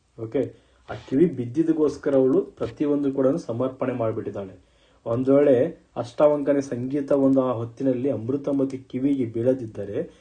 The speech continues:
ಆಕೆ ಪ್ರತಿವತೆಯೇ ಆಗಿ ಉಳಿತಿದ್ದಳೇನೋ,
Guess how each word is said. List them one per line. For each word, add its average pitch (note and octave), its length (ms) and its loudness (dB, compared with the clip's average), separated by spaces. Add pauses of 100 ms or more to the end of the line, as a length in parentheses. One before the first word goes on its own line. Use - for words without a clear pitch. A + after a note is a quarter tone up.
(220)
ಆಕೆ A#2+ 280 -2
ಪ್ರತಿವತೆಯೇ C#3+ 720 2
ಆಗಿ A#2 280 0
ಉಳಿತಿದ್ದಳೇನೋ, A2+ 1040 -4